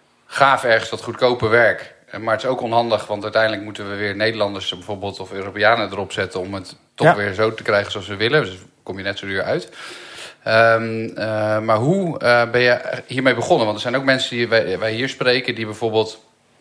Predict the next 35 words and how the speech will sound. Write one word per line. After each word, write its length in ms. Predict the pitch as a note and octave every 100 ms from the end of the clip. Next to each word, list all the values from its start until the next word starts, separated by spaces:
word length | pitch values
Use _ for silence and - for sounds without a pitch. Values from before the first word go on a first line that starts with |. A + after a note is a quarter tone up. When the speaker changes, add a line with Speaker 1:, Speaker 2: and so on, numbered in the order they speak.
| - - - A#2+
Speaker 1:
eh, 240 | A#2 A2+ A2+
willen 320 | A2+ A2+ A2 A#2
een 120 | A2
product 320 | A2+ C3 C3+
gaan, 200 | B2+ A#2+
eh, 360 | A#2+ A#2 A2+ A2
laten 280 | A2 G#2+ A#2
maken 360 | A2 A2+ A#2 A#2+
in 160 | A2+
China. 420 | - A#2+ G#2 G2 - -
Speaker 2:
Ja. 200 | D3+ B2 -
Speaker 1:
En 120 | -
die 100 | A#2
denken, 240 | A2+ A2+ A2
daarna 220 | A2+ A2+
ga 120 | A2
ik 80 | G2+
naar 100 | G2
Alibaba 440 | G2+ G#2 G2+ G#2 G#2
of 80 |
weet 120 | G#2+ G2
ik 60 |
veel 100 | -
welke 160 | G2 G2+
websites 360 | G2+ - G2+ -
dan 160 | G#2+
gaan. 260 | G#2 G2+ G#2
En, 200 | F#2 G#2
eh, 600 | G2 G2 G2 - G#2 G#2
eh, 60 | - -
daar 120 | G#2
halen 220 | G#2+ G#2+
ze 100 | G#2+
dan, 280 | G2+ G#2
eh, 60 | G2